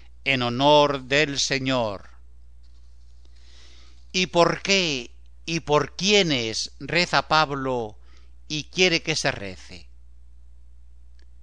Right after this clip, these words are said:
No deja a nadie ni nada fuera del alcance de la oración. "No ceso de rezar por ustedes.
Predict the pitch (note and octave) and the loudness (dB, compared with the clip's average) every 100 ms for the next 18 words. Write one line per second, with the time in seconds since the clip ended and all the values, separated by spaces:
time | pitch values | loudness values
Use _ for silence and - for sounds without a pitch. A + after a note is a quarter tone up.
0 | - - - - - - - F3 G3 G3+ | -18 -18 -18 -16 -16 -14 0 4 4 4
1 | E3 E3 C#3+ D3 E3+ F3+ E3+ F#3 G3 F#3 | 2 2 4 4 2 2 -4 -4 -2 -2
2 | D#3 C#3+ C#3 C#3 D#3 E3+ D#3 F3 E3+ - | -4 -4 -2 4 6 4 2 -4 -4 -6
3 | - - D#3+ E3 E3+ D3+ C3 B2 - C#3+ | -16 -2 0 4 2 2 0 -2 0 0
4 | D3 D3 D#3 C3+ A#2+ A2 G#2 G2+ - G#2 | 0 -2 -2 -2 0 -2 -4 -8 -8 -10
5 | G2 E2+ - - - - - - - - | -10 -10 -16 -18 -18 -18 -18 -18 -18 -18
6 | - - - - - - - - - C#3 | -18 -18 -18 -18 -18 -18 -18 -18 -12 0
7 | D3 D#3 - E3 F3+ - F3+ D#3 D3 B2+ | 4 4 4 0 2 2 0 2 0 0
8 | B2 - D#3 D#3+ - D#3 D3 - E3 D#3+ | -4 2 4 4 2 0 0 -2 0 2
9 | D3+ C3+ G#2+ F#2 F2 - - - | 2 -2 -6 -8 -14 -12 -12 -12